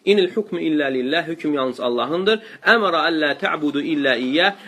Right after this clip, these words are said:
Əmr etmişdir ki, yalnız ona tabu ibadət edin. "Zəlikə dinul qayyimu." Və doğru din də elə budur. "Vələkinnə əksərən nəsi lə ya'ləmun." Lakin insanların çoxu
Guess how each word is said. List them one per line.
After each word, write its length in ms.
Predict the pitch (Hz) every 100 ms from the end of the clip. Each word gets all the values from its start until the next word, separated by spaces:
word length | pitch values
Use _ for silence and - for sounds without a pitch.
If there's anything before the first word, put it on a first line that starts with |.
| -
Əmr 220 | 165 165
etmişdir 420 | 147 185 190 - 139
ki, 60 |
yalnız 420 | 147 190 214 180 -
ona 240 | 170 226
tabu 420 | 208 190 175 185 160
ibadət 400 | 156 165 175 185
edin. 320 | 185 220 226 - -
"Zəlikə 560 | 127 180 202 175 165 175 135
dinul 340 | 170 226 190 160 175
qayyimu." 480 | 180 170 170 170 175 - -
Və 160 | 139
doğru 380 | 160 151 147 113
din 180 | 147 143
də 60 | 127
elə 120 | 131
budur. 240 | 123 110 101 - -
"Vələkinnə 460 | - 208 190 165 151
əksərən 320 | 151 143 135 131
nəsi 180 | 147 -
lə 80 | 127 120
ya'ləmun." 440 | 117 117 123 139
Lakin 260 | 127 120 -
insanların 480 | 110 117 110 113 117
çoxu 460 | 117 - 117 135